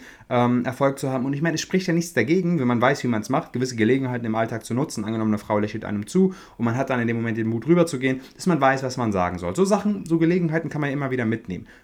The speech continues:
Vor allem, wenn man sich in dem Moment einfach danach fühlt. Aber selbst wenn man eher schüchtern ist und das Ganze nicht so auf diese Art und Weise angehen will, halt nicht auf diesen Aufreißerweg,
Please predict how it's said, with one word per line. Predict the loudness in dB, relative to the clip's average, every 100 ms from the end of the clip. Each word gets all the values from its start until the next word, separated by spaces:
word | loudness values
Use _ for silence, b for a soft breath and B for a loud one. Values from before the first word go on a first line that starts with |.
| B
Vor | 0 4
allem, | 4 4
wenn | 4 4
man | 2 0
sich | -4
in | -2
dem |
Moment | -2 -2 -4
einfach | -6
danach | -4 -6
fühlt. | -4 -6 -6 B B -4
Aber | 2
selbst | 2 2
wenn | 0
man | 0
eher | 0 -2
schüchtern | -2 -2 0
ist | 0 -2
und |
das | -6 -4
Ganze | -4 -2 -2
nicht | 0 0
so | 2 2
auf | 4
diese | 0 0
Art | -2
und | -2
Weise | -2 0
angehen | -2 -2 0
will, | 0
halt | 0 -2
nicht | -6 -6
auf |
diesen | -6 -4 0
Aufreißerweg, | 0 0 -2 0 -2